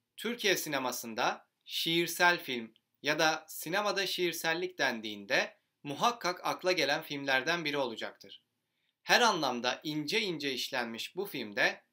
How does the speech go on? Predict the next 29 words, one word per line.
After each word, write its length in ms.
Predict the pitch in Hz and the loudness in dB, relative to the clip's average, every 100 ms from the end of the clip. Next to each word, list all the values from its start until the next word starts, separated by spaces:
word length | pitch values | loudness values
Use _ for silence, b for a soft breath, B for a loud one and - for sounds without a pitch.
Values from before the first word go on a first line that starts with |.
| _ _ | _ _
çarpıcı 520 | - 151 139 139 160 147 | 0 2 2 -2 -4 -2
bir 120 | 123 | -4
son 400 | - 143 165 - | -4 -4 -4 -10
sizi 380 | - 131 123 120 | -12 -8 -6 -4
bekliyor. 540 | 104 - 101 92 - _ _ _ - | -6 -8 -18 -20 -20 _ _ _ 2
İki 240 | 156 247 | 4 6
numara. 460 | 214 127 117 98 - _ _ _ _ - | 8 8 6 2 -8 _ _ _ _ 8
Abluka. 580 | 151 170 185 - - - _ _ _ _ _ _ _ _ _ 156 | 8 8 2 0 0 -6 _ _ _ _ _ _ _ _ _ 4
Emin 220 | 170 220 | 6 8
Alper'in 460 | 226 214 202 240 | 6 6 4 4
yazıp 360 | 233 175 160 - | 4 2 2 0
yönettiği, 760 | 139 120 - - 117 180 233 _ _ - | 0 0 -2 -6 -4 -4 -4 _ _ 2
Venedik 380 | 147 202 214 208 | 6 6 4 0
Film 220 | 196 202 | -2 0
Festivali'nden 840 | 202 180 - 170 165 160 170 175 - | 0 0 2 2 2 4 4 2 -8
jüri 340 | 127 185 214 | -4 -2 2
özel 260 | 202 190 202 | 4 4 4
ödülüyle 480 | 180 175 175 151 139 | 2 2 2 2 0
dönen 320 | 123 120 135 | 0 0 -2
iki 260 | 143 143 175 | -6 -4 -2
bin 100 | 180 | 0
on 180 | 208 202 | 2 2
beş 220 | 147 139 | 0 -2
yapımı 340 | 120 117 117 | -4 -4 -4
Abluka, 560 | 113 110 - 151 208 - _ _ _ | -4 -8 -2 0 0 -2 _ _ _
sizi 400 | - - 156 190 | -10 -6 -2 -2
gerim 320 | 143 143 208 202 | 2 4 4 2
gerim 300 | 143 123 113 | 0 0 -4
gerecek, 580 | 107 101 131 196 - | -6 -4 -2 -2 -2